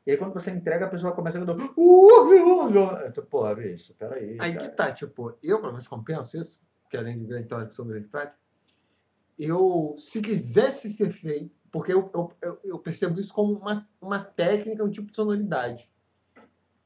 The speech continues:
Speaker 2: Eu indicaria.
Speaker 1: Sim, como canto lírico. Você ia botar assim.
Speaker 2: Como canto
Speaker 1: Como
Speaker 2: lírico.
Speaker 1: canto lírico.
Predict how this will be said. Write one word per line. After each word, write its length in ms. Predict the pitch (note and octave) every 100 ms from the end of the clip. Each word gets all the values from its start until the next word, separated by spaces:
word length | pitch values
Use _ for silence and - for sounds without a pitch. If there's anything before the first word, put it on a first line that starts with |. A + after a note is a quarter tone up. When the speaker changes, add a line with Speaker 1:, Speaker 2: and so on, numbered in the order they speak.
| _ _ _ -
Speaker 2:
Eu 140 | D#3
indicaria. 640 | D3+ E3 G3+ G3 C3 G2 - _
Speaker 1:
Sim, 380 | - E3+ C#3 - _
como 260 | - E3 F3
canto 200 | F3 F#3
lírico. 380 | E3+ A2+ G2 G#2
Você 100 | A2+
ia 60 |
botar 200 | A2 -
assim. 280 | A3+ G#2+ - _ -
Speaker 2:
Como 260 | F#3+ G#3 G#3
canto 240 | G#3+ A3
Speaker 1:
Como 100 | G3
Speaker 2:
lírico. 180 | D3 E3+
Speaker 1:
canto 120 | F#3
lírico. 300 | D#3+ A2